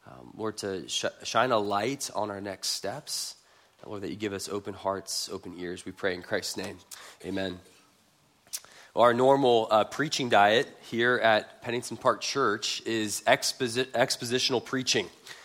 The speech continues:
which means we walk through, uh, books of the Bible and we do so verse by verse. And we do that because we want the word, uh, to do the work.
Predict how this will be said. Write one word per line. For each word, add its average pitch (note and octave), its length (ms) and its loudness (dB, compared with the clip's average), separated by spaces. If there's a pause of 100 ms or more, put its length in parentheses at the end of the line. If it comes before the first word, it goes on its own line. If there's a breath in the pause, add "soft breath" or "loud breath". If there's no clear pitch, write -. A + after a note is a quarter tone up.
(140 loud breath)
which - 120 -14
means B2 160 0
we A#2 80 0
walk B2+ 380 6
through, C#3 520 0
uh, A2 140 4
books B2 300 0
of C#3 60 -2
the C3+ 80 2
Bible C3+ 460 6
and A#2 80 0
we A#2 100 0
do B2+ 180 -2
so B2 320 2
verse B2 300 0
by A#2+ 180 6
verse. A#2 520 0 (400 loud breath)
And A2 220 0
we A#2+ 80 0
do C3+ 220 0
that B2 260 8
because A#2 280 -4
we A#2+ 100 -2
want B2 200 2
the B2+ 80 2
word, A#2+ 500 2 (120)
uh, A2 140 2
to - 140 -8
do A2 240 -4
the G#2 80 -4
work. G2+ 400 -2